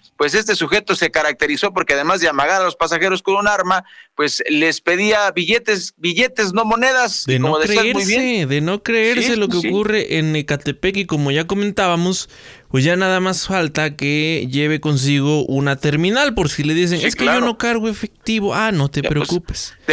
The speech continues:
Speaker 2: Así como los
Speaker 1: "Deposíteme".
Speaker 2: policías de Ecatepec.
Speaker 1: <laughs> Sí, claro,
Speaker 2: Que esos
Speaker 1: claro.
Speaker 2: sí cargan terminal y te acompañan al cajero y bueno, eso
Speaker 1: Son
Speaker 2: sí.
Speaker 1: muy amables, son, son muy amables ahí
Speaker 2: Muy
Speaker 1: en Ecatepec.
Speaker 2: prácticos, muy prácticos los policías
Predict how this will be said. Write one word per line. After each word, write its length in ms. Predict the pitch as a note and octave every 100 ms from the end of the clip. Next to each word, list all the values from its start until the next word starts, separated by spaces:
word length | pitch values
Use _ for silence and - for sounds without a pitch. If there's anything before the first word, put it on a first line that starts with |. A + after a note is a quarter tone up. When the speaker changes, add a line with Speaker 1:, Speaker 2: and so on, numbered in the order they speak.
| D#3
Speaker 2:
Así 200 | E3+ G3+
como 200 | A3 G#3
los 120 | F#3+
Speaker 1:
"Deposíteme". 120 | G#3
Speaker 2:
policías 380 | E3+ D#3+ F3+ F3
de 80 | F3+
Ecatepec. 580 | F3+ - - G#3+ - -
Speaker 1:
<laughs> 720 | C4 - B3 - - - -
Sí, 380 | - - D3
claro, 380 | - A#2+ A#2+ D#3
Speaker 2:
Que 80 | C3+
esos 180 | C3+ D#3
Speaker 1:
claro. 180 | C3 D#3+
Speaker 2:
sí 60 |
cargan 280 | D3 C#3+ C#3
terminal 680 | C3 B2+ C3 C3+ D3+ E3+ F#3
y 240 | A#2 G#2
te 160 | - G2+
acompañan 580 | - G2 - A#2 A#2 A#2
al 160 | A2+
cajero 760 | - A2 C3+ C#3+ D#3+ F3+ F3+ D#3
y 120 | G#2+
bueno, 420 | F#2+ - B2 - _ _ _ _ _ -
eso 320 | A2 G#2+ C3
Speaker 1:
Son 140 | D3+
Speaker 2:
sí. 60 | D#3+
Speaker 1:
muy 140 | E3+
amables, 460 | D#3 C#3+ D3 C3+ A#2+
son, 320 | - D3 D3+ C#3+
son 180 | F3
muy 140 | F3 E3
amables 320 | D3+ D3 C3+
ahí 100 | C3+
Speaker 2:
Muy 80 | D3
Speaker 1:
en 60 |
Ecatepec. 320 | C#3+ B2 B2+ A#2+
Speaker 2:
prácticos, 500 | C3+ A#2 - - -
muy 140 | D3+
prácticos 580 | D3+ G3 A2+ G3 F#3+ -
los 140 | F#2
policías 580 | G2 G2+ G2 G#2+ G2+ -